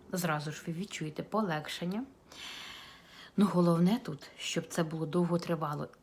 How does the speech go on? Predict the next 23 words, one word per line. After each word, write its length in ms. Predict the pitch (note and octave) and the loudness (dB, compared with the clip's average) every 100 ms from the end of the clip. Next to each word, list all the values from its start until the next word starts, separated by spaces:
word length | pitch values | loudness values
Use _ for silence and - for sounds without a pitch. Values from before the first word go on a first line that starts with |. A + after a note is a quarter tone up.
| - | -8
і, 120 | F3 F3 | -6 -2
або 260 | F3 D#3+ E3+ | -2 0 0
зникло 440 | D#3 E3 D#3+ D3 | 2 0 0 -2
назавжди, 600 | D3 C#3 C#3+ C#3 - A3 C4+ - _ - - | -4 -4 -6 -6 -2 -2 -2 -10 _ -20 -8
треба 260 | - E3 E3+ | -4 -2 -2
докопатися, 760 | F3 E3+ E3+ F#3 - - D#3 | -4 -6 -4 -4 -4 -6 -8
що 260 | - - E3+ | -6 -4 -4
цей 220 | - D3+ | -4 -6
стан, 480 | - - D#3+ D#3+ C#3+ | -8 -2 0 0 -4
що 220 | - F#3 | -6 -2
за 100 | F3 | -2
цим 280 | F3 F3+ D#3+ | -2 0 2
ним 180 | E3+ D#3+ | 2 2
стоїть, 400 | - F3 D3+ C#3+ | -2 -6 -6 -8
що 420 | - - - D#3 C#3+ | -8 -6 -2 -2 0
вам 240 | D#3 C#3+ C#3 - | -2 -2 -4 -4
хочуть 320 | D#3+ - - | -4 -4 -8
сказати 460 | - - E3 D#3+ | -8 -4 -4 -4
цим 200 | E3+ D3+ | -6 -6
станом. 420 | C#3+ - D3 C#3+ C#3+ _ - - - - - _ - - | -6 -4 -4 -6 -10 _ -20 -20 -20 -20 -20 _ -4 0
Причина 480 | G#3 - A3+ F3 | 2 2 2 2
цього 300 | D3+ - D3 | 0 -4 -4
стану? 420 | D3+ - D#3 D#3 | -6 -6 -6 -6